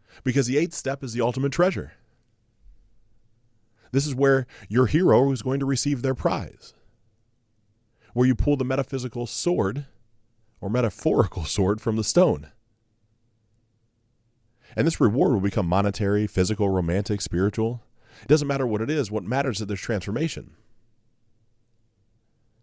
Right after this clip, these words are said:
And more often than not, the prize that you originally sought becomes secondary because the result of personal transformation you undergo.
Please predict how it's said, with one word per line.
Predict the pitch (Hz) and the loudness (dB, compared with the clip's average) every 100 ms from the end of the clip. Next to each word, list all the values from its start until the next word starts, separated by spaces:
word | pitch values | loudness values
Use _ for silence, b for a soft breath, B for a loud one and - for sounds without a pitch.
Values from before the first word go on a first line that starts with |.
| _ _ _ b | _ _ _ b
And | 101 | 0
more | 131 180 151 | 4 4 4
often | 131 107 | 0 -2
than | 101 101 | -2 0
not, | 143 98 | 0 -2
the | 101 | -4
prize | - 135 80 104 | -2 -2 -2 -6
that | 107 | -4
you | 107 | -4
originally | 98 113 107 104 98 | -2 -2 -2 -4 -4
sought | - 117 - - | -2 -2 -2 -8
becomes | 95 110 95 87 - | -6 -4 -4 -6 -6
secondary | - 147 - 80 76 98 123 - b b b b - | -2 -2 -2 -2 -2 -4 -6 -16 b b b b -2
because | 127 135 | 0 2
the | 127 | 2
result | 113 151 147 | 2 2 2
of | - | 4
personal | 143 135 | 2 0
transformation | 113 131 120 107 123 156 107 | 0 0 0 -2 -2 -2 0
you | 107 | 2
undergo. | 110 107 156 - - | 2 2 0 -2 -12